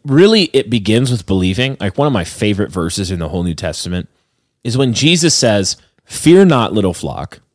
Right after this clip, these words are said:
it is your Father's good pleasure to give you the kingdom." And I just think, there it is. That's, that is the Father's heart to us and Christ's heart to us,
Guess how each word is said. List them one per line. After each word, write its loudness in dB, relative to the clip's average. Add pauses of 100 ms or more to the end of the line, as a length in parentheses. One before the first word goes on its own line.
(340)
it 2
is -2
your -2
Father's 0
good 2
pleasure -4
to -10
give -8
you -8
the -10
kingdom." -12 (500)
And -6
I -2
just -4
think, -6 (460)
there 2
it 2
is. 4
That's, -2
that 0
is -2
the 2
Father's 0
heart -2
to -4
us -8 (120)
and -4
Christ's -2
heart -4
to -6
us, -8